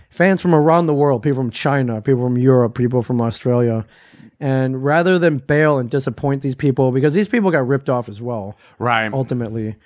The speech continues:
Speaker 1: uh, they decided to stay and sign for them, uh, under protest. Uh, I, I had heard, um,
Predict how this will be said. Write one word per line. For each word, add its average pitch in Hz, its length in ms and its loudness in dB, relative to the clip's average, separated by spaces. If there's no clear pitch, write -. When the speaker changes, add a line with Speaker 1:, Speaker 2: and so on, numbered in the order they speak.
Speaker 1:
uh, 127 240 2
they 147 160 4
decided 135 380 2
to 113 60 -6
stay 120 280 -4
and 113 160 -6
sign 120 240 -4
for 123 140 -6
them, 113 320 -6
uh, 123 140 -2
under 185 220 4
protest. - 680 -4
Uh, 135 260 2
I, 139 260 -2
I 151 120 -4
had 147 140 -2
heard, 156 240 2
um, 131 540 0